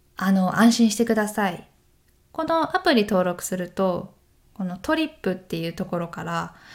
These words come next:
え、自分がどっからどこに乗ったっていう履歴が残ってくるんですけど、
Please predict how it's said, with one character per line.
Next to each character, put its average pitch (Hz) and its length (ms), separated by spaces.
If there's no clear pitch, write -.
え、 220 120
自 233 120
分 320 220
が 311 400
ど 214 80
っ 214 100
か 220 140
ら - 340
ど - 120
こ 226 120
に 185 100
乗 175 120
っ - 120
た 180 120
っ - 120
て - 80
い 170 120
う - 20
履 202 120
歴 254 300
が 233 160
残 220 280
っ 220 100
て 175 100
く 175 140
る 170 80
ん 165 80
で 160 80
す 156 100
け 160 140
ど、 160 340